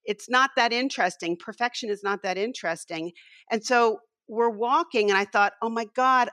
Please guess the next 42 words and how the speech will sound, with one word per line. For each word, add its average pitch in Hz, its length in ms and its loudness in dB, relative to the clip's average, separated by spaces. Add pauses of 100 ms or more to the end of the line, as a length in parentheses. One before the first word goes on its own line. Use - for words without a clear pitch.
(120)
I 240 120 -4
could 277 200 -6
have 262 140 -4
missed 247 460 -6
that. 180 300 2
He, 254 200 -10
he's 269 220 -6
teaching 302 400 -4
me 262 100 -2
how 233 160 -2
to 208 120 -6
see." 190 680 -8 (560)
And 208 140 2
I 208 120 6
thought, 202 380 4 (140)
"Oh, 214 180 6
if 196 100 -2
I 226 120 4
take 262 260 -2
that 208 240 -2
job, 220 480 2 (200)
I 220 100 -2
won't 285 260 2
be 254 380 -4
able 226 240 -2
to 214 180 -12
see 240 320 -6
the 208 120 -4
world 208 440 -2
the 196 80 -4
way 190 220 0
Paul 208 420 2
sees 180 420 -6
the 180 80 -8
world." 170 300 -2
And 170 80 -4
so 202 180 0
I 196 80 6
didn't 220 300 -6
take 202 240 -2
that 180 280 2
job 180 500 4